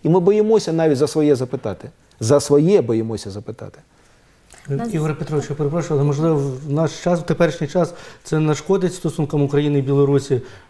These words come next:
Speaker 2: в зв'язку з тим,
Speaker 1: Та мені
Speaker 2: Росія,
Speaker 1: все рівно
Speaker 2: Росія
Speaker 1: наш-,
Speaker 2: використає?
Speaker 1: де-, нашкодить, не нашкодить, це наше.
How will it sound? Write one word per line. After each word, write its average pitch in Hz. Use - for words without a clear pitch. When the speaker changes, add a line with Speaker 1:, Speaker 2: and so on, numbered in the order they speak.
Speaker 2:
в 127
зв'язку 135
з 139
тим, 143
Speaker 1:
Та 135
мені 165
Speaker 2:
Росія, 196
Speaker 1:
все 190
рівно 202
Speaker 2:
Росія 196
Speaker 1:
наш-, 170
Speaker 2:
використає? 147
Speaker 1:
де-, 127
нашкодить, 165
не 147
нашкодить, 165
це 151
наше. 147